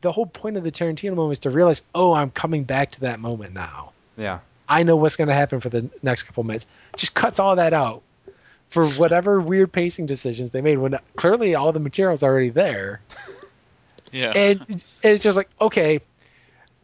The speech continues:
Speaker 1: you know that scene where you saw the big demon come down and get you, and every time you've seen a demon so far, it's, it just knocked over a whole truck. You know, it, it kills whatever it's touching. Okay, it's just gonna push you.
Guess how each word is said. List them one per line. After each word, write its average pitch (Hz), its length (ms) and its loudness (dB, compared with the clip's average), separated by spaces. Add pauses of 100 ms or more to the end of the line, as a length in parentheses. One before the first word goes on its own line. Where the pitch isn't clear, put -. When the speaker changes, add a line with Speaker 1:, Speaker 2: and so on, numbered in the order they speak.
(180)
Speaker 1:
you 170 140 2
know 190 140 4
that 190 160 2
scene 190 180 -2
where 196 80 0
you 185 60 0
saw 180 160 0
the 170 80 -2
big 156 200 -2
demon 156 280 0
come 156 140 0
down 156 200 2
and 139 100 -2
get 147 160 0
you, 170 280 4
and 120 100 -6 (140)
every 165 220 2
time 175 180 0
you've 170 140 -2
seen 165 200 0
a 147 80 4
demon 143 320 0
so 139 160 2
far, 160 380 4
it's, - 260 -8 (260)
it 214 80 4
just 202 200 2
knocked 151 340 0
over 135 180 4
a 117 60 -2
whole 127 120 -2
truck. - 420 -2 (160)
You 139 100 0
know, 127 60 2
it, 143 180 2 (140)
it 156 120 -2
kills 143 500 0
whatever 135 360 0
it's - 120 -8
touching. 117 460 -6 (1080)
Okay, 170 260 2
it's 165 100 2
just 185 140 -2
gonna 135 140 -2
push - 280 -6
you. 85 140 -16